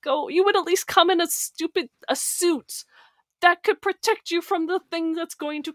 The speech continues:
kill you. You can design spaceships. Oh, it's just horrible. <laughs> I just, water?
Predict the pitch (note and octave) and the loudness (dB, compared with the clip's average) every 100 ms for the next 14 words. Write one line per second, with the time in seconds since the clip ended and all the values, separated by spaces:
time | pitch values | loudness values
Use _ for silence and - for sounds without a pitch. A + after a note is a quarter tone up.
0 | _ - F4+ D#4 B3+ F#3 D#3 - - _ | _ 4 4 4 2 0 -2 -14 -20 _
1 | C#4+ F4+ A#4+ F#4 E4+ B3 D4 C4+ - - | -10 0 2 2 0 0 0 -2 -4 0
2 | E4 - A3+ D#3+ - - - _ _ - | 2 2 0 -2 -8 -12 -14 _ _ -16
3 | - B3 G3 F#3 F#3+ - - D#3 - F#3 | 2 4 4 0 -10 -16 -16 -14 -14 -14
4 | - - E4+ - D#4+ - - - _ _ | -14 -4 -4 0 -2 -2 -10 -14 _ _
5 | - B3+ A4+ C5 C5 | 0 6 6 8 4